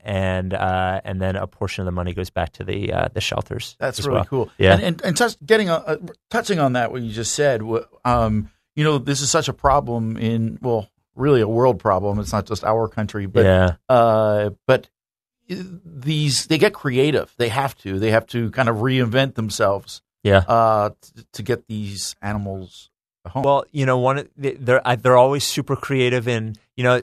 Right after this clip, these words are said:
Speaker 1: I, I've seen a lot of the ways they do it. They'll, they'll give the, the pet a name that might resonate locally. You know, like, you'll see a dog named Nick Foles after the Super Bowl, or a dog named Joel, or,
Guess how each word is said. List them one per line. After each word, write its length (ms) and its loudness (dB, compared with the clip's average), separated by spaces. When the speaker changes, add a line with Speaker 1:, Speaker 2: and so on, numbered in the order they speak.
Speaker 1:
I, 220 6
I've 140 0
seen 260 -2
a 60 4
lot 240 4
of 60 -2
the 80 -2
ways 260 -2
they 140 -2
do 260 0
it. 200 -4
They'll, 400 2
they'll 120 -2
give 360 -4
the, 340 -2
the 100 -4
pet 320 0
a 100 -6
name 600 -4
that 140 2
might 240 0
resonate 560 -2
locally. 560 -2
You 100 -2
know, 220 2
like, 240 -2
you'll 140 -2
see 240 -6
a 80 0
dog 400 2
named 480 -6
Nick 300 -10
Foles 440 0
after 280 2
the 80 -6
Super 340 -2
Bowl, 400 6
or 160 0
a 60 -2
dog 300 0
named 220 -6
Joel, 600 4
or, 260 2